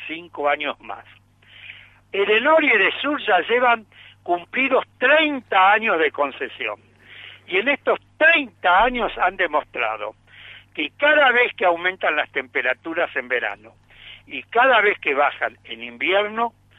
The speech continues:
aumenta el consumo y se producen prolongados y reiterados cortes en el suministro de la energía eléctrica, ocasionando enormes perjuicios.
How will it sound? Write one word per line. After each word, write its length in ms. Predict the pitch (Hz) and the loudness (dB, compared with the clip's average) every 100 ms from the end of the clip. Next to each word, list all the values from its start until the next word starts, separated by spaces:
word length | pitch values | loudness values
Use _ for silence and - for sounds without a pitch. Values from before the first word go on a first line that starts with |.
| - - - - | -20 -20 -20 -6
aumenta 760 | 160 156 156 262 262 220 156 | -2 -2 -2 -2 -2 0 0
el 100 | 139 | 0
consumo 840 | - 151 147 - 214 226 233 233 - - - - - | -2 -4 -4 -4 -2 0 -2 -4 -6 -16 -20 -20 -20
y 140 | 170 165 | -14 -10
se 180 | - 175 | -4 -6
producen 800 | - 170 175 240 226 233 214 190 - | -2 -2 0 -4 -4 -2 -4 -6 -4
prolongados 1040 | 175 190 202 208 196 220 277 277 254 240 - - - - | 2 4 4 2 2 2 4 4 4 2 -2 -20 -20 -20
y 160 | - 190 | -6 -2
reiterados 1080 | 180 185 190 - - 190 196 233 233 214 - - | 0 2 0 -2 -2 0 2 4 4 2 0 -2
cortes 580 | 208 208 208 - 214 214 - - - - | 2 4 2 -2 -4 -4 -10 -20 -20 -12
en 140 | 151 165 | -4 -2
el 120 | 156 - | -2 -4
suministro 720 | 165 160 160 180 165 180 170 | -6 -6 -4 -4 -6 -2 0
de 80 | 143 | 2
la 120 | 139 | 0
energía 440 | 131 131 - 170 156 | 0 -4 -2 0 0
eléctrica, 680 | 170 185 - 202 - 196 - - - - | 0 -4 -8 -12 -8 -8 -10 -20 -20 -8
ocasionando 1080 | 175 190 - 214 175 202 196 226 240 214 196 - | 0 0 2 0 0 0 0 0 -2 -2 -4 0
enormes 880 | 214 226 247 262 233 185 156 139 - | 0 2 2 4 6 4 2 -4 -4
perjuicios. 720 | 135 - 139 120 - 120 | -6 -8 -8 -8 -8 -12